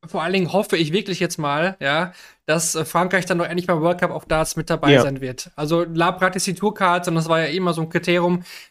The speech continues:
Speaker 1: Man hat jetzt ja auch Länder genommen wie Lettland, wie Litauen mit Labanauskas und dann Barauskas oder Lettland mit mit Rasma und dann Igneklo oder,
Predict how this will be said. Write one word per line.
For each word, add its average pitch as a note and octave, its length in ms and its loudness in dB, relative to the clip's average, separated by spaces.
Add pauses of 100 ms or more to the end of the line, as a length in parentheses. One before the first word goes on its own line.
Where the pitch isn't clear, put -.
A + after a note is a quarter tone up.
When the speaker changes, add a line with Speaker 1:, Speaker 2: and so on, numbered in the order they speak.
(140)
Speaker 1:
Man D#3 160 -4
hat E3 120 0
jetzt E3+ 140 0
ja D3+ 80 2
auch D#3 140 0
Länder E3 340 2
genommen E3 320 2
wie F3 100 4
Lettland, F3 440 0
wie E3 80 2
Litauen E3+ 400 0
mit E3 260 -2
Labanauskas E3 640 0
und E3+ 140 -8
dann D#3 160 -2
Barauskas E3 640 0
oder D#3 160 0
Lettland D#3+ 520 -4
mit D#3+ 140 -18 (280)
mit D3+ 260 -12
Rasma D#3+ 360 -2
und D3+ 260 0
dann D3+ 320 -4
Igneklo F3+ 480 0
oder, D#3 300 0